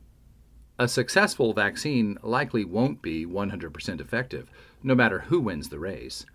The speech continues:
and success might have different definitions.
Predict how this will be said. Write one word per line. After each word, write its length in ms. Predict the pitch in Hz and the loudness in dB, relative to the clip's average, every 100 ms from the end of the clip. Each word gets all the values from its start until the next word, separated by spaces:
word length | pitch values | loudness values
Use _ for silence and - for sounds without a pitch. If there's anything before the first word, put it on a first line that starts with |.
| - _ - | -20 _ -2
and 160 | 120 | 0
success 420 | 117 120 165 143 110 | 0 2 2 2 2
might 260 | 117 135 | 0 0
have 160 | 98 80 | -4 -6
different 280 | 90 80 73 | -8 -8 -8
definitions. 800 | 82 - 107 - - - - | -8 -6 -6 -6 -12 -16 -18